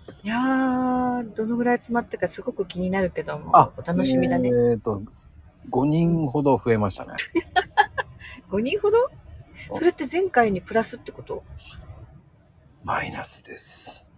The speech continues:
Speaker 1: また。いやいやいや。
Speaker 2: <clears throat> 意外とまだ集まってないわ。
Speaker 1: あ、そう？
Speaker 2: うん、全然よ。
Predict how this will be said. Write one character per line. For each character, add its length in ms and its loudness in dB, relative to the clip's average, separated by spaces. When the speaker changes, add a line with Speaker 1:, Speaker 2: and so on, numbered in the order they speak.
Speaker 1:
ま 240 -10
た。 280 -16
い 40 -14
や 120 -6
い 160 -10
や 100 -12
い 60 -6
や。 60 -10
Speaker 2:
<clears throat> 160 -20
意 160 0
外 300 6
と 180 8
ま 200 12
だ 200 12
集 100 0
ま 100 12
っ 40 10
て 120 4
な 140 8
い 80 6
わ。 200 -8
Speaker 1:
あ、 100 -8
そ 600 0
う？ 40 -6
Speaker 2:
う 40 -2
ん、 60 -2
全 340 2
然 240 6
よ。 220 -8